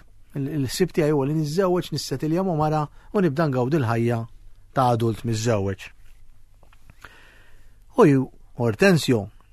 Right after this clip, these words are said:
sharp, sharp, sharp, induna kważi biċċaj tal-bidu, għallu Petruccio.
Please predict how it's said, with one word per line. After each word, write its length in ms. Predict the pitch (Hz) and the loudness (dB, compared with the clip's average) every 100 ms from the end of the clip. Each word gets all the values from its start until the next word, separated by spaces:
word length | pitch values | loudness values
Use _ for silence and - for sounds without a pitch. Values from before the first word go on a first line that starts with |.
| - | -14
sharp, 340 | - 110 104 | -6 -4 -4
sharp, 220 | - 95 - | -6 -6 2
sharp, 340 | 202 113 - - 214 | 4 4 0 -4 0
induna 580 | 180 131 131 135 139 135 - - - - - | 2 2 2 2 2 0 -8 -20 -20 -20 -4
kważi 240 | - 165 180 | 2 4 4
biċċaj 360 | 190 - 160 110 | 2 4 4 4
tal-bidu, 360 | 110 101 107 175 | 0 0 -2 0
għallu 240 | 175 185 214 | 0 0 0
Petruccio. 580 | 226 131 - - - | 0 -2 -6 -12 -14